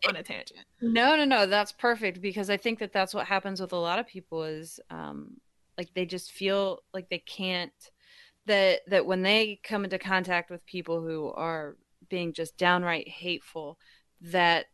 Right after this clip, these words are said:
Speaker 2: to be quiet in that moment is, I don't wanna say, like, a sign of weakness,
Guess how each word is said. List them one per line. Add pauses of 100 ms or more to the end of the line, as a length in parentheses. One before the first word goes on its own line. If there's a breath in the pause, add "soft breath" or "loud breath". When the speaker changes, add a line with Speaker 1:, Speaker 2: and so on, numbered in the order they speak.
Speaker 2:
to
be
quiet
in
that
moment
is, (560)
I
don't
wanna
say,
like,
a
sign
of
weakness,